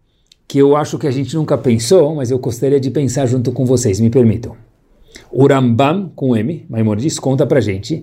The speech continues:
que esse mesmo Avram Avinu que Hashem disse, Baba Yamim, que cada dia dele contou e ele virou esse homem monumental,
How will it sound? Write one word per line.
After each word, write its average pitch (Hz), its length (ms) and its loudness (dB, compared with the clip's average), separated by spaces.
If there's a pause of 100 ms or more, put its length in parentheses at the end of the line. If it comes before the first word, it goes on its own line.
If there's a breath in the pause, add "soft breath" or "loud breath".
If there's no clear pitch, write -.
(460 loud breath)
que 147 120 2
esse 143 220 2
mesmo 175 360 4
Avram 147 320 -2
Avinu 127 340 0
que 113 60 -6
Hashem 131 280 -2
disse, 117 300 0
Baba 123 340 2
Yamim, 123 380 0
que 117 140 -10
cada 185 320 -2
dia 156 240 0
dele 180 200 2
contou 190 540 4
e 190 60 0
ele 175 100 -4
virou 190 220 0
esse 208 160 -2
homem 202 200 0
monumental, 196 920 0